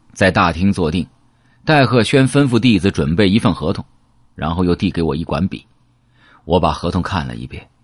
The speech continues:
上面写着我将受雇于一个叫做“宇宙皇帝文化推广有限公司”，职位是推广大使，薪酬什么的是空白，而合同期限却很吓人，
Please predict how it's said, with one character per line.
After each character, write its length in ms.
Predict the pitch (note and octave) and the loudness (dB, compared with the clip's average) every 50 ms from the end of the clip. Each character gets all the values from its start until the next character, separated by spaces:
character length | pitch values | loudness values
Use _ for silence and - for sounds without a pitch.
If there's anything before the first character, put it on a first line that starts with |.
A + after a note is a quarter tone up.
| _ _ _ _ _ _ _ _ _ - | _ _ _ _ _ _ _ _ _ -6
上 180 | - E2+ E2 | -4 -2 -2
面 100 | D#2+ D#2 | 0 -2
写 200 | D2+ - B1+ A#1 | -4 -6 -10 -10
着 200 | A#1 C#2+ C#2 C2+ - - - - - | -10 -10 -10 -10 -12 -16 -20 -16 -4
我 200 | - F2 F#2 F#2 | 0 2 2 4
将 200 | G2+ A2+ G#2+ A2 | 4 4 4 4
受 260 | - - C3 G#2+ F#2+ | 4 4 4 4 4
雇 240 | F2 - A2 G2 E2 | 4 2 0 0 2
于 140 | D2+ D#2+ E2+ | 2 0 0
一 80 | F2+ | 0
个 120 | F2+ - F#2 | 0 0 0
叫 200 | - F2+ D#2 D2 | 0 0 -2 -2
做 260 | C#2 D2 C2+ C2+ - - - _ _ | -4 -6 -8 -8 -10 -12 -20 _ _
“宇 280 | F#2+ G2+ G2 F#2+ F#2+ | 2 2 4 4 4
宙 260 | F2+ C#3 C#3+ B2 G#2 | 4 6 6 6 6
皇 340 | F2+ - - E2 F2 G#2 B2+ | 4 2 2 2 4 4 4
帝 160 | B2+ B2+ G#2 | 4 4 2
文 240 | E2+ D#2+ E2 F#2 A#3 | 2 2 2 0 0
化 200 | A3+ A#2 G2 E2+ | 0 -2 -2 -2
推 220 | E2 - - A2 G#2+ | -2 0 0 0 2
广 200 | G2+ F#2+ F#2+ F#2 | 2 2 2 2
有 140 | C#2+ C2+ | 0 -4
限 220 | C#2 - F#2+ F2 F2 | -4 -4 -2 -2 -2
公 180 | - F#2+ G#2 | 0 0 -2
司”， 240 | G#2 - - A#2+ - - _ _ _ _ _ _ _ _ | -2 -2 -6 -10 -12 -12 _ _ _ _ _ _ _ _
职 180 | - - A2+ C3 | -2 0 4 4
位 200 | E3 C#3+ - - - - _ _ _ _ _ _ | 4 4 2 0 -6 -18 _ _ _ _ _ _
是 320 | _ - - - - B1 - - | _ -16 -12 -10 -10 -10 -10 -12
推 300 | - - C#3+ C3+ B2+ B2 | -6 -2 0 2 2 2
广 240 | - - - C#2 | 0 -2 -4 -4
大 200 | E2 B2 G#2+ D#2+ - | -4 -4 -4 -4 -8
使， 260 | - - - - - _ _ _ _ - - - - _ | -10 -12 -14 -16 -20 _ _ _ _ -20 -20 -20 -20 _
薪 320 | - - - D#3+ D#3+ E3 D3+ | -12 -4 0 2 2 2 0
酬 260 | - - F#2 G2 A2+ | 0 0 0 0 0
什 180 | A2+ - D2+ | 0 -2 -2
么 80 | D#2+ F2+ | -2 -2
的 80 | F2+ F2+ | -4 -4
是 100 | - G2 | -6 -6
空 220 | - - F#2 C#2+ | -4 -4 -4 -4
白， 220 | B1+ A1+ A1+ - - _ _ _ _ _ _ - | -4 -8 -10 -12 -14 _ _ _ _ _ _ -2
而 120 | E2+ G#2 | 0 0
合 200 | G2+ - G2+ A#2 | 2 2 2 4
同 140 | B2 B2 A2+ | 4 4 2
期 280 | G2+ - - D#3+ F3 | 2 2 0 0 0
限 320 | D#3 B2+ D#3+ A2+ E2 - - _ _ _ _ _ _ _ _ _ _ _ _ - | 2 2 2 2 0 -2 -6 _ _ _ _ _ _ _ _ _ _ _ _ -12
却 160 | - - C#2+ | -8 -8 -8
很 160 | C2 B1+ B1 | -6 -8 -8
吓 200 | A#1+ - C#2 B1+ | -8 -8 -8 -8
人， 220 | A#1 A1 G#1 A1 | -8 -10 -10 -12